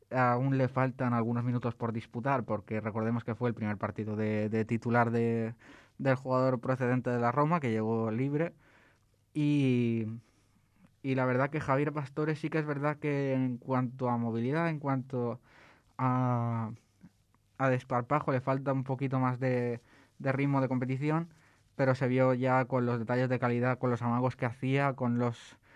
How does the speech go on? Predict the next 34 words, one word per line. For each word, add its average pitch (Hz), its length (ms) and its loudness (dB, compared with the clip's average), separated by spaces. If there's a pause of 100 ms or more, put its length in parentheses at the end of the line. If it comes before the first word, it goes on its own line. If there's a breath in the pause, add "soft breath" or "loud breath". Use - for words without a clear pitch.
(300 loud breath)
detallitos 135 560 0
que 139 80 -2
dejaba 131 400 4
con 131 100 2
el 127 120 2
balón. 131 440 0 (160)
Eh, 127 480 0
hay 127 140 0
que, 131 420 0 (760 loud breath)
que 135 100 0
hay 131 100 2
que 131 180 2
ir 131 160 2
dándole 127 320 2
minutos, 131 480 2
porque 117 560 -2
la 113 140 0
verdad 113 200 -2
que 127 80 -2
tenemos 127 280 0
un 120 40 -4
jugador 123 360 -2
de, 113 480 -4 (240)
que 123 140 -2
el 123 60 0
Elche 127 220 -2
tiene 131 160 0
un 120 60 -2
jugador 120 260 0
de 123 80 0
mucha 139 340 0
calidad 117 380 2
en 110 80 0
ese, 113 420 -6